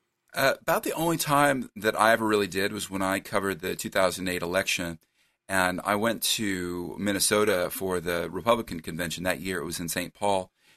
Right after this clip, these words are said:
and it was the, it was the libertarian wing of the, of the party, the, the party that gravitated to, to Ron Paul. Um, and this attracted people like Jesse Ventura, whom I had a fun little chat with in a hallway, and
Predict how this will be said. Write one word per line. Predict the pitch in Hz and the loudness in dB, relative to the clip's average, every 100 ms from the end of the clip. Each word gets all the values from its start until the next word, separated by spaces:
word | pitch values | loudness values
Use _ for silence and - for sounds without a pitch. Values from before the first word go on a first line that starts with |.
| _ | _
and | - 98 90 85 _ - | 0 0 0 -4 _ -6
it | |
was | 147 151 | -2 0
the, | 135 | 0
it | 113 | 0
was | 113 | 0
the | 120 | -2
libertarian | 165 - 143 123 107 | -2 0 2 2 2
wing | 107 101 | 0 0
of | 95 80 | -2 -2
the, | 85 80 | -4 -2
of | 92 | -4
the | 90 | -6
party, | 80 95 90 | -2 0 0
the, | 87 82 - | -2 -6 -6
the | 104 | -4
party | - 165 | 0 0
that | 139 | 0
gravitated | 82 95 95 - 90 90 - | 0 0 0 -2 -2 -2 -4
to, | 98 85 - | -6 -6 -6
to | - | -4
Ron | 92 90 92 92 | -2 0 0 -2
Paul. | 85 98 95 82 82 - _ _ _ | -4 -2 0 -2 -6 -14 _ _ _
Um, | 85 82 80 80 78 - - | -4 -4 -4 -6 -12 -12 -2
and | 98 95 92 92 - _ _ - | 2 2 0 -4 -8 _ _ 0
this | 127 | 0
attracted | 113 - 98 - 80 | 2 2 2 2 -6
people | 104 95 | -6 -2
like | 87 85 | -2 -2
Jesse | 90 85 | -4 -4
Ventura, | 85 80 - 110 113 113 | -6 -4 2 6 8 6
whom | 110 104 | 4 0
I | 92 | 0
had | 90 | 0
a | 92 | 0
fun | 98 98 | -2 -2
little | 92 85 | -4 -4
chat | - 90 - | 0 0 2
with | 95 90 | -2 -2
in | 90 | -8
a | 90 | -2
hallway, | 90 92 92 92 92 | 0 2 2 0 0
and | 82 | -4